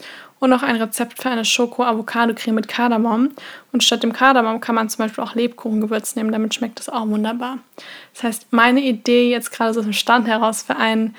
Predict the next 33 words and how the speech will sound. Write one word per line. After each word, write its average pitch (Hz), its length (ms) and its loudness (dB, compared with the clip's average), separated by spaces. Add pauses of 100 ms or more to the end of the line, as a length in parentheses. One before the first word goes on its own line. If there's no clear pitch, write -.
(300)
Weihnachtsmenü, 220 640 4
das 214 200 0
vegan, 220 380 2
glutenfrei 226 540 0
und - 80 -8
ohne 247 200 4
industriellen 226 440 0
Zucker 226 460 2
ist, - 180 -2
das 233 180 -2
wäre 226 320 2 (300)
als 226 160 -2
Vorspeise 233 680 2
die 220 180 0
Maronencremesuppe 254 1080 4
mit 233 220 0
Pilzen. 269 540 0
Das 262 180 -2 (120)
Rezept 233 280 -6
ist - 80 -6
in 240 60 2
meinem 220 120 2
Buch. 262 300 -2 (720)
Dann 233 520 4 (200)
könnte 247 240 2
man 233 240 2
entweder 247 440 4
diesen 220 240 4
Nussbraten 240 680 2
mit 226 240 -2
Apfelrotkraut 240 1040 2 (280)
und, 220 480 2
ähm, 214 500 2